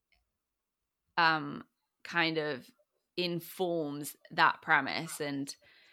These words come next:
they, they, they stick to that, and they represent that, and they've all very much followed their own career path. But at the same time, there aren't that many similarities between them. Like, they're all inherently very different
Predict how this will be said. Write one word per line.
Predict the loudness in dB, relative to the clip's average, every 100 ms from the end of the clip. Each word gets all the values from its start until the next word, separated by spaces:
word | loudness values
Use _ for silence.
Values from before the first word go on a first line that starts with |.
| _ -14
they, | -4 0 2 2 0 -2 -6 -12 _ _ _ _ _ _ _ _
they, | 0 2 2 0 -2
they | -2
stick | -2 -6 -2 2 0 0
to | 2
that, | 4 4
and |
they | 2
represent | 4 2 2 -2 0 2 2 0 -2
that, | -2 0
and | 0
they've | -2 -4 -6
all | -2 0 0 -2 -10
very | -6 0 2 2
much | 0 -2 -4
followed | -6 -4 -2
their | -2
own | -2 -4
career | -6 -4 -4
path. | -2 -4 -4 _ -20 -20 -20 -20 _ _ _ _ _
But | 4 4
at | 2
the |
same | -2 0 0 0
time, | -2 0 0 0 -4
there | 0 2 4
aren't | 4 2 2
that | 2 4
many | -2 -2
similarities | -6 -4 0 0 0 -4 -6
between | -8 -12 -8 -6 -4 -4
them. | -2
Like, | -2 -2
they're | 0 -2 0
all | -2 -2
inherently | -4 -6 -4 -4 -2 -6 -6
very | -4 -4 -6
different | -8 -10 -10 -12 -12